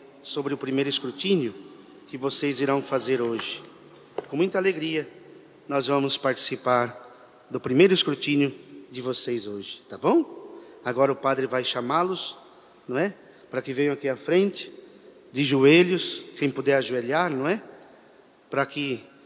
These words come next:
receba a bênção da igreja e a sua oração, o exorcismo que vocês vão receber hoje, onde vai afastar o mal, as tentações do diabo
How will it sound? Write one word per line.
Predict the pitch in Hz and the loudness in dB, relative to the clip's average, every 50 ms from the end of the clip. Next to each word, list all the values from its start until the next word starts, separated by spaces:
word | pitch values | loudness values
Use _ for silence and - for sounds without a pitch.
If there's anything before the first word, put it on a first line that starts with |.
| - - _ _ _ _ | -20 -20 _ _ _ _
receba | - 143 135 - - 151 139 139 139 | -2 -2 -2 2 2 2 4 4 4
a | |
bênção | 123 147 170 208 208 - - 151 | 6 6 6 6 6 4 2 0
da | 147 143 131 | 2 2 0
igreja | 127 120 127 147 175 180 160 147 160 156 147 - - - - - - - - - - - _ - - - | 2 2 2 2 2 2 0 0 -4 -4 -4 -8 -14 -18 -20 -20 -20 -20 -20 -20 -20 -20 _ -20 -10 -4
e | 135 143 | 0 0
a | 139 | 0
sua | 135 - - - 147 156 151 147 139 127 127 - - - - - | 0 -2 -4 -4 -2 0 0 2 0 0 -2 -8 -18 -18 -2 2
oração, | 165 151 139 135 135 - - 170 175 185 185 185 180 - - - - - - - - - - | 4 4 4 4 2 2 4 4 6 6 4 2 0 -6 -16 -20 -20 -20 -20 -20 -20 -16 0
o | 127 139 | 4 4
exorcismo | 147 131 123 143 135 - - - - 185 196 196 - 185 196 180 165 - - - - - - - - | 4 4 4 2 2 2 0 -2 -2 -2 -2 0 0 0 -2 -2 -4 -8 -20 -20 -20 -20 -20 -20 -10
que | - 151 | -8 0
vocês | 131 139 135 - 151 147 131 | 0 0 2 2 0 0 0
vão | 143 139 | 2 0
receber | 139 143 - - 147 123 131 135 127 | 0 0 -2 -4 -4 0 0 2 2
hoje, | 139 156 160 143 139 151 | 4 2 2 0 2 2
onde | 151 151 143 147 | 2 2 2 0
vai | 135 151 156 | 2 2 0
afastar | 147 - 151 135 - - - 151 | 2 -2 -6 -6 -4 -4 -2 -2
o | 147 143 | -2 0
mal, | 135 139 151 165 175 185 202 190 - - - - - - - - | 0 2 4 4 4 2 0 -4 -8 -14 -18 -20 -20 -20 -12 -8
as | 135 127 - | -6 -6 -2
tentações | - 165 160 - 160 143 - - 151 147 139 131 | 0 0 0 0 -4 -4 -2 -2 -2 -2 -2 -4
do | 135 | -8
diabo | 127 123 127 135 139 147 147 143 147 143 | -6 -4 -2 0 0 -2 -2 -6 -12 -14